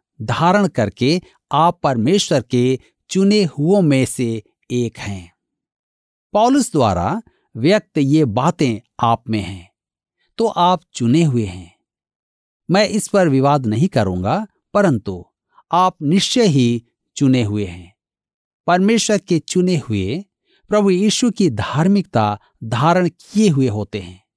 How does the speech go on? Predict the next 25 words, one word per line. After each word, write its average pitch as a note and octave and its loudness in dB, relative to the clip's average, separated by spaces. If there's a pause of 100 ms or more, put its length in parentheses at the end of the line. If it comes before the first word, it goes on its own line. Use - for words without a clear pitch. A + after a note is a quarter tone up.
(680)
पौलुस A#3 0
यहाँ G#2+ -2 (320)
जिन A3 2
गुणों G3+ 2
का G#2 -2 (180)
उल्लेख E3+ 2
कर B2 0
रहा G2+ 0
है, C3+ 0 (240)
वे D#3+ 2 (180)
आत्मा D#3+ 0
के D#3 -2
फल A#2 -2
हैं। F#2 -10 (1080)
हम A#3+ 2
अपने G3 -2 (100)
आप A2+ -2 (120)
इन्हें F#3 2
जीवन F#3+ 0
में B2+ 2 (220)
उत्पन्न D#3 0
नहीं A#2 2
कर B2+ 0
सकते - -6
हैं। F2+ -14